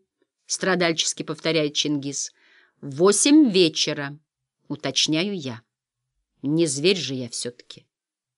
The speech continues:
"Мне, право же, очень стыдно", снова начинает Чингис. "Проваливай, чтобы я до завтра тебя не видела", командую я. Чингис кивает и растворяется в воздухе. "Дайвер", только и говорю я.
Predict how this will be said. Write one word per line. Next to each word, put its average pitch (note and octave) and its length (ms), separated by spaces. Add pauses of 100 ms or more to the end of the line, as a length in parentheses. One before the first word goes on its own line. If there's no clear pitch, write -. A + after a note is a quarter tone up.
(500)
"Мне, E3 220
право E3 340
же, D3+ 120
очень D#3+ 260
стыдно", F3 600 (480)
снова D#3 340
начинает C#3+ 460
Чингис. C3 500
"Проваливай, G3 720
чтобы D#3+ 320
я E3+ 140
до F3 240
завтра G#3+ 320
тебя D#3 260
не G3+ 180
видела", C#3+ 380
командую C3+ 600
я. B2+ 200 (600)
Чингис F#3+ 460
кивает A3 420
и C#3 40
растворяется D3+ 680
в B2+ 80
воздухе. B2+ 640
"Дайвер", C#3 840 (1000)
только C#3+ 280
и C#3+ 60
говорю C#3+ 320
я. A#2+ 280